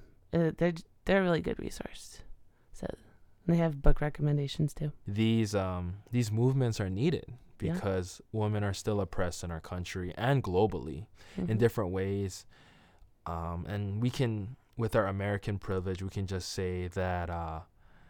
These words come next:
Speaker 2: our situation isn't as bad as the women in the Middle East or in Southeast Asia, et cetera. And so why are we complaining? But, you know, I,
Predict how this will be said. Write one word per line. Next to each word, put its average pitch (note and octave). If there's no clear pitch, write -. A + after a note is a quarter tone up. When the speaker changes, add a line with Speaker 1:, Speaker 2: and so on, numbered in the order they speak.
Speaker 2:
our A2+
situation A2
isn't G2
as F#2+
bad F2+
as F2
the G2
women G2
in F#2+
the G2
Middle F#2+
East F#2
or E2
in F2
Southeast F2
Asia, F2
et E2+
cetera. E2+
And F2
so E2+
why F2
are F2+
we F2+
complaining? F2
But, F2+
you G#2+
know, A2
I, A2